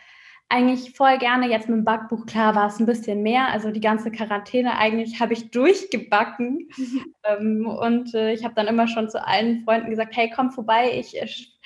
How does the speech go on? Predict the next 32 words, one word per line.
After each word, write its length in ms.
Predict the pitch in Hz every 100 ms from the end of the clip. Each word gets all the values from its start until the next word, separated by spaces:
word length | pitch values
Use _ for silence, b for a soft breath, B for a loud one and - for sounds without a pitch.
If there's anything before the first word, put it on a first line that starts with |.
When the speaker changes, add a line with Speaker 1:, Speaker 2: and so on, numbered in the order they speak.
| B
Speaker 1:
ganz 220 | - 240 277
am 100 | 226
Anfang 320 | 247 254 220
war's 180 | 214 226
ja 100 | 214
wirklich 280 | 233 233
so, 100 | 220
dass 220 | 208 214 220
man 220 | 202 -
sich 140 | 254
ja 120 | 240
auch 60 | 220
nicht 200 | 233 240
treffen 280 | 247 262 240
konnte 240 | 226 220
und 80 | 214
ich 100 | 220
hab's 160 | 233 -
dann 100 | -
immer 180 | 214
meistens 340 | 208 226 233 -
so 80 | 233
vor 120 | 233
die 140 | 226
Tür 180 | 220 277
gestellt 400 | 247 - 233 269
und 100 | 247
die 80 | 254
<laughs> 20 |
haben 120 | 262
sich's 180 | 269 320
abgeholt. 760 | - 302 - 294 - 320 339 -